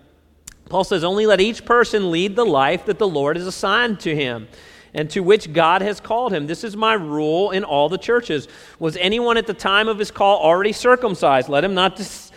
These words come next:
seek to remove the marks of circumcision. Was anyone at the time of his call uncircumcised? Let him not seek circumcision." Weird, I know.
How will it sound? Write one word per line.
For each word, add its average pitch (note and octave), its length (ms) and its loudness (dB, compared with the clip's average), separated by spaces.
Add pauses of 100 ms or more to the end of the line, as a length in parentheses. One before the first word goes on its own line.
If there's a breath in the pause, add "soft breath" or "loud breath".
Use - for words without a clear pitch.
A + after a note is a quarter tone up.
(200 loud breath)
seek A3 520 2
to G#3+ 120 0
remove F#3 460 2
the B3+ 80 4
marks E3+ 320 2
of F#3+ 80 -6
circumcision. E3 640 0
Was D3 140 -4
anyone G#3 300 2
at G#3+ 100 0
the A3 80 0
time A3 400 2 (240 loud breath)
of G3 100 2
his G#3 140 2
call G#3+ 300 2
uncircumcised? D#3+ 1000 2
Let E3 180 0
him A#3+ 140 0
not A3+ 220 2
seek A#3 320 -4
circumcision." E3+ 840 -2
Weird, F#3+ 260 2
I F#3 120 4
know. G3 200 -2